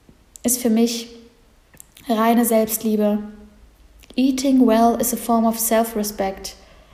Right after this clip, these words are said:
And if you will buy good food, you will eat good food. Das bedeutet, wenn du das nächste Mal einkaufen gehst,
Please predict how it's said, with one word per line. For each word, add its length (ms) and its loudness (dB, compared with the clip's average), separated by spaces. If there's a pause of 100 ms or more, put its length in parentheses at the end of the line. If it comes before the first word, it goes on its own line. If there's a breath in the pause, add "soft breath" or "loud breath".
And 120 2
if 160 0
you 100 2
will 180 4
buy 300 0
good 200 -2
food, 400 -2 (240 loud breath)
you 120 4
will 220 4
eat 240 -2
good 100 -6
food. 480 -6
Das 140 -2
bedeutet, 560 0
wenn 80 2
du 80 2
das 180 0
nächste 280 2
Mal 120 0
einkaufen 540 2
gehst, 280 -2